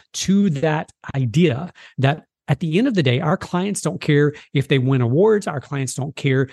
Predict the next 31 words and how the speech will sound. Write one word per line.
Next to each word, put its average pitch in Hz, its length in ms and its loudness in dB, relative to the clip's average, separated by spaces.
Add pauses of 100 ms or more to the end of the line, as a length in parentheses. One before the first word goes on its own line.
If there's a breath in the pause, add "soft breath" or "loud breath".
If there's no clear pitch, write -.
(220 loud breath)
if 131 160 0
it's 131 160 -2
the - 100 -4
shiniest, 170 600 0
the - 60 -6
prettiest. 156 720 0
None 196 160 4
of 233 60 2
those 208 180 2
things 156 180 0
matter. 151 220 -2
At 113 80 -6
the 185 200 -2
end 233 120 2
of 220 80 -4
the 160 80 2
day, 156 420 -4
if 123 140 -4
they're 214 180 -2
a 170 140 2
for-profit 165 880 -2
company 170 360 -2
that's 151 220 -4
a 135 40 -6
client 139 220 -4
of 151 60 -4
ours, 214 260 -8
what 127 160 0
do 160 60 4
they 170 140 4
want? 208 240 0